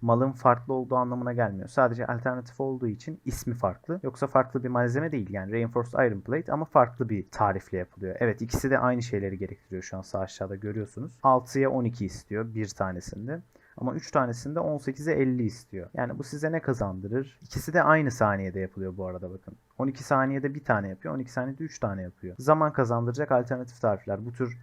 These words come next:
şeyler kullanabilirsiniz. Bunlar nasıl işinize yarayacak diye soracak olursanız da oyunda ilerlediğiniz zaman başladığınız yerde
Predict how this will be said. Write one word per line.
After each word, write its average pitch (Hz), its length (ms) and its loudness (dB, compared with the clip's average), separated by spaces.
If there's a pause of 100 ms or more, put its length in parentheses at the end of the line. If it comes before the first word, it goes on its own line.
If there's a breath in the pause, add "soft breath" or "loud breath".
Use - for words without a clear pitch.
şeyler 127 420 2
kullanabilirsiniz. 110 760 -4
Bunlar 143 440 -4
nasıl 139 320 -2
işinize 107 460 -2
yarayacak 104 600 -4
diye 107 120 -2
soracak 107 360 -6
olursanız 104 580 -6
da 151 160 -6
oyunda 131 280 0
ilerlediğiniz 147 600 2
zaman 127 460 -2
başladığınız 135 640 0
yerde 135 260 4